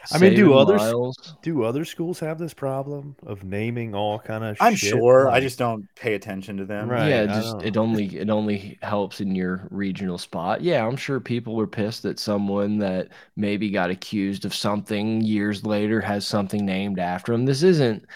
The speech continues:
Speaker 2: this isn't out of the usual. It's just, like, it's just so dumb to me that we're just gonna have, like, ninety, everything's just named, and we have every, uh, it's just like, pick one and let's move on.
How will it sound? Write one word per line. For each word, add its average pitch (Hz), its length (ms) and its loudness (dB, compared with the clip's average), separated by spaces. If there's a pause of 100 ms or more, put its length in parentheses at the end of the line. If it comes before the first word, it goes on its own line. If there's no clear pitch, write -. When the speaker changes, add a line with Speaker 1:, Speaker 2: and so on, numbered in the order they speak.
(180)
Speaker 2:
this 120 180 0
isn't 131 260 4
out 92 220 4
of 90 100 -4
the 92 80 -6
usual. 87 680 -4
It's 107 180 -2
just, 156 240 0
like, 127 200 2
it's 110 160 0
just 135 200 -2
so 131 180 4
dumb 104 300 0
to 95 120 -4
me 87 240 -2
that 87 140 0
we're 95 140 -2
just 95 200 -6
gonna 95 180 -2
have, 92 160 -2
like, 95 160 -2
ninety, 98 580 0
everything's 98 580 0
just 95 240 -4
named, 67 460 -6
and 82 80 -4
we 87 140 -2
have 92 220 0
every, 82 280 0
uh, 71 200 -4
it's - 200 -14
just - 240 -6
like, 85 220 -6 (280)
pick 151 220 6
one 101 240 8
and 80 80 0
let's 87 180 -4
move 92 220 0
on. 58 260 -4